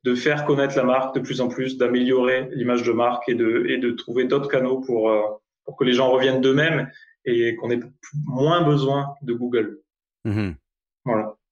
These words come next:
Speaker 2: Très cool. Écoute, on va faire une petite, euh, une petite parenthèse, euh, parce qu'il y a, il y a une autre plateforme que j'aimerais parler ou j'aimerais demander des questions, euh, c'est Do You Go.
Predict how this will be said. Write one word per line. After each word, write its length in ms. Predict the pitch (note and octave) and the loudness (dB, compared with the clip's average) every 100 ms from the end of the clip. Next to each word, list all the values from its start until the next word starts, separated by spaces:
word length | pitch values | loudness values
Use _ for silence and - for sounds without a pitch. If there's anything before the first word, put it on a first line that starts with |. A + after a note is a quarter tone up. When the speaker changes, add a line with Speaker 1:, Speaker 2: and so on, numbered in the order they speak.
| _ | _
Speaker 2:
Très 180 | - G#2 | -10 -10
cool. 240 | - G2 F2 _ _ _ | -8 -12 -12 _ _ _
Écoute, 160 | E3 | -2
on 40 | B2 | 0
va 120 | A#2 | 0
faire 200 | - C3+ | 0 0
une 140 | C3 | 0
petite, 320 | G#2+ - C3+ - | -4 -8 -6 -2
euh, 420 | A#2 G#2+ G#2 G#2 | 2 2 0 -2
une 80 | A2+ | -8
petite 180 | - | -6
parenthèse, 680 | - A#2+ A2 B2 B2+ C#3 A#2 - | -2 0 0 0 0 0 -4 -6
euh, 300 | A2+ G#2+ G2+ | -2 -2 -2
parce 180 | A2 G#2 | -4 -2
qu'il 120 | A#2+ | 0
y 20 | |
a, 60 | A2 | 0
il 80 | G#2+ | 0
y 100 | G2+ | 0
a 300 | G2 F#2+ - | -2 -6 -6
une 80 | B2 | -4
autre 120 | D#3 | -2
plateforme 320 | C#3+ A2+ C3 | -2 -2 -4
que 100 | A2+ | -4
j'aimerais 300 | G#2 G#2 G#2 | -4 -4 -4
parler 340 | G2+ G#2 G2+ A2+ | -4 -4 -4 -4
ou 200 | G#2+ G2+ | -4 -6
j'aimerais 280 | F#2 G#2 G2+ | -6 -4 -2
demander 280 | G2+ G#2 A2+ | -2 -2 -4
des 100 | G#2+ | -4
questions, 580 | G#2 - A#2+ A#2 C3 - | -4 -4 -4 -4 -4 -6
euh, 280 | A2 G2+ G2 | -4 -2 -2
c'est 220 | F#2+ - F#2+ | -4 -4 -4
Do 140 | A2 | -2
You 120 | A2+ | -2
Go. 240 | G#2 C3 | -2 -4